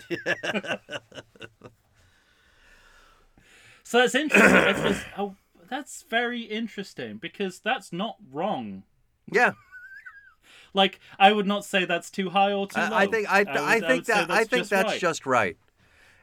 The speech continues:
Speaker 1: And this is also the high watermark
Speaker 2: Goldilocks,
Speaker 1: monetarily, a budget of fifty-four million,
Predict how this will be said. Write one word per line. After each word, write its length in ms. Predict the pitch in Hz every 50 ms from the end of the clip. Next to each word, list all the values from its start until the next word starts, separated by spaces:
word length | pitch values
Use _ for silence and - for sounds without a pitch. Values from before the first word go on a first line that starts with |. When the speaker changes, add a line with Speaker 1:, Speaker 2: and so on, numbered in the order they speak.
| _ -
Speaker 1:
And 520 | 147 151 151 156 156 151 147 151 147 139
this 180 | 185 202 196 220
is 120 | 208 185
also 240 | 220 220 202 233 226
the 80 | 214
high 180 | 170 185 202 208
watermark 680 | 202 196 196 190 185 185 180 185 180 180 180 - - _ _ _ _
Speaker 2:
Goldilocks, 500 | - 135 156 170 147 135 113 101 95 127
Speaker 1:
monetarily, 880 | 156 180 190 180 - - 180 190 208 214 202 175 147 143 151 156 156 147
a 60 | 139
budget 380 | 123 - 151 156 160 - 175 147
of 100 | 143 135
fifty-four 540 | - 165 - - 160 143 - 165 160 147 139
million, 560 | 139 143 147 156 156 139 110 107 104 110 113